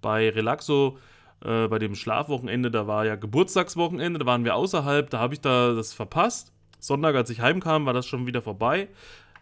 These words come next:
Konnte ich also nicht mitmachen, jetzt kann ich hier mitmachen, möchte mal gucken, was es gibt. Viertausendfünfhundert Staub, ein Regenlokmodul, eine goldene Himbeere, ein Gletscherlokmodul, drei Hyperbälle, ein Sternenstück,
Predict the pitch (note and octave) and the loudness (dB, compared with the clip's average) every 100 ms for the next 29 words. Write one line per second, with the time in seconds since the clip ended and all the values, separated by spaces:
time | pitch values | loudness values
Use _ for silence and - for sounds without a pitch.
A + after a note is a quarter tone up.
0 | _ _ - F3 G3 D#3+ D3+ C3+ C#3 F#3 | _ _ 2 4 6 4 2 0 0 0
1 | C#3+ C#3+ C#3+ A#2 C#3 - - - _ _ | 2 2 0 2 2 0 -8 -14 _ _
2 | _ _ _ _ - - A#2+ B2 B2+ C3+ | _ _ _ _ -20 -8 -2 0 2 2
3 | C#3 D3+ D3 B2 B2+ C#3 B2+ A2 D3+ D3+ | 4 2 2 4 4 2 0 2 2 2
4 | B2 A#2 - D#3 - - F3 D#3 D3+ C3+ | 0 0 -2 -2 -2 -2 2 2 2 0
5 | E3 G3+ F3+ C#3+ - A2+ A2+ C#3+ - _ | 0 2 2 2 -2 0 4 4 0 _
6 | - - C3+ D3+ E3+ C#3 G3 G#3 D#3 E3 | -20 -8 0 2 2 0 0 2 4 4
7 | D#3 B2 B2+ D3 - D3 C#3+ C3+ D3+ C3+ | 2 2 2 2 2 0 2 2 4 2
8 | D3+ D#3 B2 C3 C#3+ B2 C3 D3 - - | 0 -2 2 4 4 4 2 0 -10 -18
9 | - - A#2+ D3 C3 A#2+ F3+ - - C3+ | -20 -4 0 0 0 2 2 2 0 4
10 | B2 - C#3+ A#2+ A2+ A#2+ C#3+ E3 - _ | 4 2 2 0 2 4 4 2 -2 _
11 | A2 A2 C3 G3 G#3 - _ _ _ _ | -4 2 4 2 0 -10 _ _ _ _
12 | - B3 - C#3 A2+ C3 D#3 C#3+ D#3+ E3+ | 2 2 4 0 4 6 6 6 4 2
13 | _ - A#2 E3+ G3 - D3+ F3+ E3+ B2 | _ -2 2 2 0 0 0 2 2 0
14 | - C3+ F3+ - | 0 2 2 0